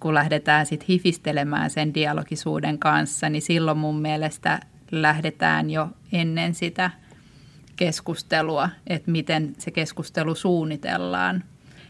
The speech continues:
Et sillä suunnittelulla ja miten me jo siinä vaiheessa otetaan mukaan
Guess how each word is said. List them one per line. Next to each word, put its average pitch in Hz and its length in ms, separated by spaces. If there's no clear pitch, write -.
Et 147 140
sillä 165 180
suunnittelulla 156 1000
ja 151 140
miten 156 320
me 156 120
jo 156 140
siinä 180 460
vaiheessa 147 720
otetaan 151 580
mukaan 156 640